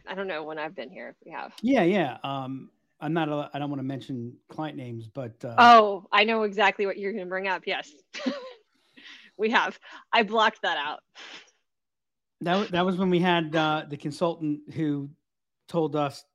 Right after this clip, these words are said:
Speaker 2: that we didn't
Speaker 1: Oh.
Speaker 2: know what we were doing and
Speaker 1: That's right.
Speaker 2: and we weren't gonna survive and
Speaker 1: We weren't gonna be able to, to grow and scale.
Speaker 2: and all that.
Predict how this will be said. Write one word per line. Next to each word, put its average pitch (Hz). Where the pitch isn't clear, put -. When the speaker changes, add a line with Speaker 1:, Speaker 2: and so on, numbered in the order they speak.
Speaker 2:
that 139
we 147
didn't 214
Speaker 1:
Oh. 208
Speaker 2:
know 143
what 147
we 147
were 139
doing 139
and 127
Speaker 1:
That's 135
right. 170
Speaker 2:
and 139
we 139
weren't 135
gonna 131
survive 131
and 117
Speaker 1:
We 190
weren't 190
gonna 196
be 190
able 175
to, 165
to 220
grow 175
and 160
scale. 170
Speaker 2:
and 131
all 123
that. 120